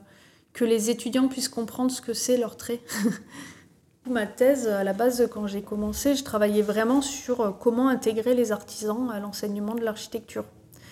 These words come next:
Parce que j'avais fait le constat assez rapidement qu'il n'y avait pas d'artisans dans les écoles d'architecture et surtout pas, euh, au niveau de l'enseignement. Et, euh, et d'après moi, c'était un manque. Et petit à petit, je me suis rendu compte que, euh, les artisans étaient très vite connotés sur la question de la construction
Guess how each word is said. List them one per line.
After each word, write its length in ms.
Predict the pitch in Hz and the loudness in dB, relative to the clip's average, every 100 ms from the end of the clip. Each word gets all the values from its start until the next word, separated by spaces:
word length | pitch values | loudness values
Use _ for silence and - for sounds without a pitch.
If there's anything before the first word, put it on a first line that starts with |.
| - - | -18 -8
Parce 100 | - | 4
que 100 | 226 | 6
j'avais 280 | 220 202 | 6 4
fait 160 | 196 226 | 2 -2
le 60 | 214 | -2
constat 460 | 220 220 - 247 | -4 -2 2 2
assez 320 | - 220 - | 2 -2 -2
rapidement 480 | 214 208 - 214 262 | 0 -2 0 0 2
qu'il 160 | 262 220 | 2 0
n'y 40 | |
avait 180 | 196 185 | 0 -4
pas 380 | - 220 208 - | 2 2 2 -2
d'artisans 560 | 196 - - 220 214 208 | -4 -4 0 4 4 4
dans 100 | 196 | 0
les 220 | 196 196 | -2 -2
écoles 220 | 208 214 | -2 -2
d'architecture 840 | 196 190 - 208 180 - 226 277 269 | -2 -6 -8 -6 -6 -2 2 2 0
et 100 | 208 | -4
surtout 360 | - 214 - 226 | -4 -6 -8 -10
pas, 400 | - 220 233 208 | 2 6 6 6
euh, 200 | 190 190 | 4 2
au 40 | |
niveau 280 | 196 190 208 | 0 -2 -4
de 80 | 202 | -4
l'enseignement. 680 | 190 208 196 196 240 330 - - - - - - - | -6 -4 -2 -2 -2 -4 -12 -20 -20 -20 -20 -10 0
Et, 240 | 208 208 | 6 6
euh, 260 | 196 196 190 | 6 4 4
et 120 | 202 | 2
d'après 380 | 185 226 - 247 | 4 4 4 2
moi, 180 | 247 262 | 4 2
c'était 300 | 254 214 214 | 0 -2 0
un 120 | 202 | 2
manque. 460 | 220 269 311 - - - | 4 4 2 0 -18 -8
Et 340 | - 214 208 208 | 2 6 6 4
petit 400 | 220 214 - 214 | -2 -6 0 0
à 60 | |
petit, 260 | 208 - 277 | 0 0 0
je 100 | 254 | 0
me 60 | |
suis 180 | 208 - | -2 -4
rendu 260 | 208 208 208 | -2 -2 -4
compte 420 | - 269 269 - | 0 2 2 -2
que, 140 | - | 0
euh, 340 | 220 214 208 202 | 4 4 4 2
les 180 | 208 214 | 0 0
artisans 500 | 214 - 220 240 262 | -2 -6 -4 2 2
étaient 220 | 254 214 | 0 -4
très 200 | - 220 | -2 -4
vite 180 | 240 - | -4 -4
connotés 480 | 240 220 220 262 | -2 -2 -2 -2
sur 200 | 254 220 | -2 -4
la 120 | 202 196 | -4 -4
question 320 | 214 - 233 | -6 -6 -6
de 60 | |
la 100 | 208 | -6
construction 760 | 202 214 214 - 214 - 254 311 | -6 -12 -12 -12 -10 -6 -4 -4